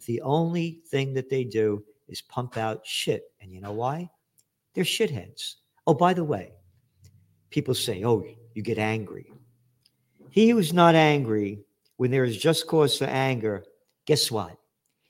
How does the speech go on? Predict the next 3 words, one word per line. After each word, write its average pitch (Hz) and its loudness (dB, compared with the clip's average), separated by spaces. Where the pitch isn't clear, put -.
Is 139 2
immoral. 143 4
Why? 123 0